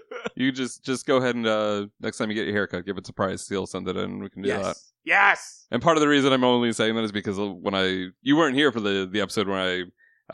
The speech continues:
Speaker 1: I shouted him out as a listener 'cause I found out that he listens to the show now.
Speaker 2: Oh yeah, I sent, I sent it, I sent him a, uh, uh, a link to it.
Speaker 1: Oh no, for, yeah, that's, and
Speaker 2: Thank you,
Speaker 1: I,
Speaker 2: Price.
Speaker 1: I, uh,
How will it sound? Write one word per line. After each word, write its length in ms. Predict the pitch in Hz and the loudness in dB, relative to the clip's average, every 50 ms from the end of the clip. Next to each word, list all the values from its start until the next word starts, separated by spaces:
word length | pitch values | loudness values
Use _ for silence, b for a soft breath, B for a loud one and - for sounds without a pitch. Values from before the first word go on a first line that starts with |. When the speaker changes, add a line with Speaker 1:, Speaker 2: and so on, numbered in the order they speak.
| 92 95 | 0 2
Speaker 1:
I 40 | 92 | 2
shouted 300 | 90 - - 95 95 95 | 2 2 4 4 4 4
him 100 | 95 95 | 2 2
out 140 | 92 92 90 | 2 2 2
as 100 | 90 87 | 0 -4
a 60 | 92 92 | -4 -4
listener 380 | 90 90 - - 107 98 98 | -4 -4 -4 -4 -4 -4 -4
'cause 160 | 98 - 95 | -4 -4 -4
I 80 | 90 87 | -4 -4
found 220 | - - 95 92 87 | -2 -2 -2 0 0
out 120 | 90 87 | -2 -2
that 100 | 95 92 | -2 -4
he 80 | 92 92 | -4 -4
listens 300 | 92 90 - 107 95 - | -6 -6 -6 -8 -8 -6
to 80 | 107 | -6
the 80 | 95 92 | -6 -4
show 200 | - - 98 95 | 0 0 0 0
now. 340 | 104 113 120 123 131 135 135 - | 0 0 0 0 -2 -2 -4 -4
Speaker 2:
Oh 60 | - 254 | -2 2
yeah, 100 | 269 240 | 4 4
I 40 | 220 | 4
sent, 220 | 196 - 214 208 - | 4 2 2 2 2
I 60 | 185 185 | 0 0
sent 200 | - 202 202 185 | 2 2 0 0
it, 120 | 175 147 - | 0 0 0
I 100 | 151 160 | 0 0
sent 240 | 156 - 170 160 139 | 0 -2 -6 -4 -4
him 140 | 160 143 143 143 | -4 -4 -4 -4
a, 180 | 135 131 131 | -6 -6 -4
uh, 320 | 127 123 117 110 110 104 104 - _ | -4 -4 -6 -6 -8 -10 -12 -14 _
uh, 420 | - 113 110 110 104 104 107 117 120 - | -10 -8 -8 -8 -8 -10 -12 -16 -14 -12
a 100 | 117 117 | -10 -10
link 220 | 113 117 113 - | -10 -10 -10 -8
to 120 | - 117 113 | -8 -8 -8
it. 120 | 110 - _ _ _ - | -8 -10 _ _ _ 2
Speaker 1:
Oh 120 | - 185 202 | 4 4 6
no, 200 | 196 170 131 110 | 6 6 4 4
for, 160 | - - 156 151 | 2 2 2 2
yeah, 240 | 143 156 147 113 | 4 4 4 6
that's, 280 | 101 104 117 113 - - | 6 4 2 0 0 -4
and 520 | 135 117 120 120 117 113 110 107 98 95 - - | 0 2 2 2 2 0 -4 -4 -8 -10 -10 -6
Speaker 2:
Thank 180 | 208 208 202 - | -6 -4 -2 0
you, 60 | 110 | 0
Speaker 1:
I, 40 | 110 | 0
Speaker 2:
Price. 600 | 190 185 190 185 185 185 190 196 - - - - _ _ _ _ _ - | 0 -2 -4 -4 -8 -12 -16 _ -20 -20 -20 -20 _ _ _ _ _ -4
Speaker 1:
I, 240 | 101 101 101 101 101 | 0 0 2 2 4
uh, 440 | 101 98 98 92 92 98 98 101 | 4 4 2 2 0 0 -2 -6